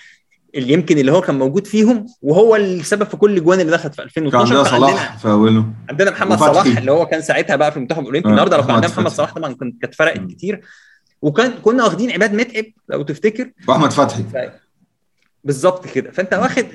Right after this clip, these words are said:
Speaker 1: يعني، ما، ما كنت، كان عندك منتخب مختلف، ورغم
Speaker 2: مم.
Speaker 1: كده خرجنا، يعني، عدينا يا دوبك في الدور الأول وخرجنا في أول ماتش في الدور التاني.
Speaker 2: مم.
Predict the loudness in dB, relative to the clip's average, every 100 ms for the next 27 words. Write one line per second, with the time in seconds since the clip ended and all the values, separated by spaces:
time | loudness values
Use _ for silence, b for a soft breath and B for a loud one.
0 | -4 -2 0 -2 -2 -2 -2 -2 -2 -2
1 | -2 -2 -2 0 0 -2 -2 0 0 -2
2 | -4 -4 -2 -2 -4 _ -2 2 4 2
3 | 0 0 0 -2 -2 -2 -2 -4 -4 -8
4 | -6 -4 0 0 0 -2 -4 -6 -2 0
5 | 0 0 0 0 0 0 -2 -2 -2 0
6 | 0 -4 -6 -6 -6 -4 -6 -6 -6 -2
7 | 0